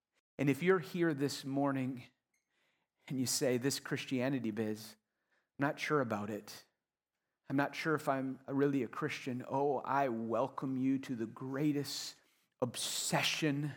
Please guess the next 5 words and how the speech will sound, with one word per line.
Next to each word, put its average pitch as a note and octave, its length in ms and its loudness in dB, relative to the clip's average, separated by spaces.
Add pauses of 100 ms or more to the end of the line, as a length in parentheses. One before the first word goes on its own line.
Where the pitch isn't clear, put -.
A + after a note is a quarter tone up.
(1400)
of C#3+ 180 4
which E3+ 320 2
you D#3+ 160 2
were D#3 180 4
made, B2 720 0